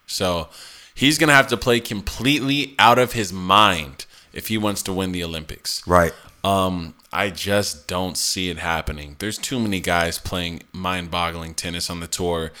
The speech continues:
Speaker 1: who can handle a premium Del Potro. I'm not gonna say they'd beat him, but they give him a tough run for his money.
Speaker 2: <clears throat> I would think that if he,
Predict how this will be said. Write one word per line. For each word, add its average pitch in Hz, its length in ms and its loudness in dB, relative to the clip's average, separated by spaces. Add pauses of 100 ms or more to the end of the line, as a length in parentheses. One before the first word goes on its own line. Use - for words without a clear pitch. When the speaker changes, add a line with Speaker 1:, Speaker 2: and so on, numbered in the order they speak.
(140)
Speaker 1:
who 120 120 -2
can 107 140 -4
handle 101 720 4 (120)
a - 60 -6
premium 107 500 -4
Del 101 160 0
Potro. - 480 -6 (160)
I'm - 80 -14
not 131 120 4
gonna 120 100 -2
say 120 160 2
they'd 107 200 0
beat 139 160 2
him, 87 180 -2 (400)
but 73 80 -8
they 90 140 2
give 104 140 0
him 101 80 -2
a 87 60 2
tough 95 260 0
run 90 140 -2
for - 120 -6
his 82 120 -4
money. 80 300 -6 (420)
Speaker 2:
<clears throat> - 400 -6
I 110 420 6
would 101 260 2
think 104 260 0
that 90 140 2
if - 80 -10
he, 95 200 -6